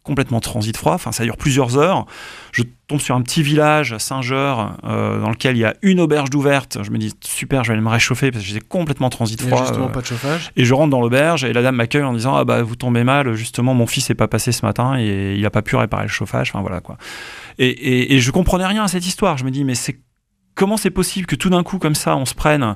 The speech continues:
Speaker 1: Alors, je, euh, surtout, voilà, on était, euh,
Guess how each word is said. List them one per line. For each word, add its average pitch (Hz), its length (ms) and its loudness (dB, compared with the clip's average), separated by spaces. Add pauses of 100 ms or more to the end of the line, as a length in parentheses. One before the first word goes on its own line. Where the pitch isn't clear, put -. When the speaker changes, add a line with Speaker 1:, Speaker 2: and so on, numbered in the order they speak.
(320)
Speaker 1:
Alors, - 80 -4
je, - 160 -4
euh, - 760 -8 (320)
surtout, - 440 2
voilà, 165 240 6
on 123 120 2
était, 113 200 0 (120)
euh, 104 440 -2